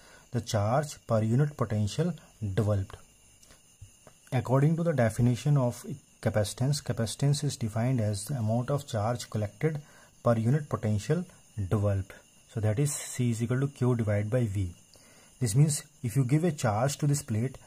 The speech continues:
then the potential. If you give this charge to this plate, then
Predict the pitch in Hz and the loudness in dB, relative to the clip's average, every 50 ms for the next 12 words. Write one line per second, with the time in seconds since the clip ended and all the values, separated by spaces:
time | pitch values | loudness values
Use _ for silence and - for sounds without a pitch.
0 | - - 120 127 127 139 120 - 113 101 117 117 120 117 - 113 98 98 - 120 | -8 -4 -2 -2 0 0 -2 -2 -2 0 2 2 2 0 -2 -4 -6 -6 -6 -8
1 | 101 - 110 113 127 131 139 131 147 147 143 - - - - 117 104 104 113 131 | -8 -6 -4 -2 -2 -2 0 2 2 2 0 0 -6 -6 -4 -2 0 0 0 0
2 | 143 - - 135 120 127 - - - 107 104 110 123 135 - - - - - - | -2 -2 -4 -4 -2 -4 -4 -6 -6 -4 -4 -4 -4 -6 -8 -14 -20 -20 -20 -20
3 | - - - - _ _ _ _ _ _ _ _ _ _ _ _ _ - 123 131 | -20 -20 -20 -20 _ _ _ _ _ _ _ _ _ _ _ _ _ 0 2 2
4 | 143 156 147 | 2 2 0